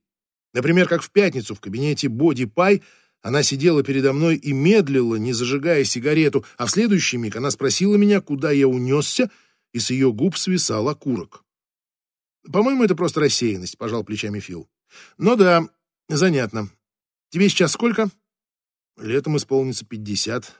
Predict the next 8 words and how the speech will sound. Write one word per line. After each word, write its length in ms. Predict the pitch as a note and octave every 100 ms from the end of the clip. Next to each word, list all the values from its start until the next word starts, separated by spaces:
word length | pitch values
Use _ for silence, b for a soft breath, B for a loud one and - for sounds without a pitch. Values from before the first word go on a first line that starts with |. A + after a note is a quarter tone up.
| _
вздохнул 440 | F#2 F2+ - A2 G2+
я. 240 | G2 F#2 _ _ _ _ _ _ -
Он 160 | F#3
кивнул, 480 | E3+ F3+ F#3 G3 G#3 - _
внимательно 640 | F#2 A2+ C#3+ E3 D#3+ D3
ко 120 | C#3
мне 140 | C#3 C#3+
присматриваясь. 840 | A#2+ B2 A#2+ G#2 A2+ G#2+ G#2 -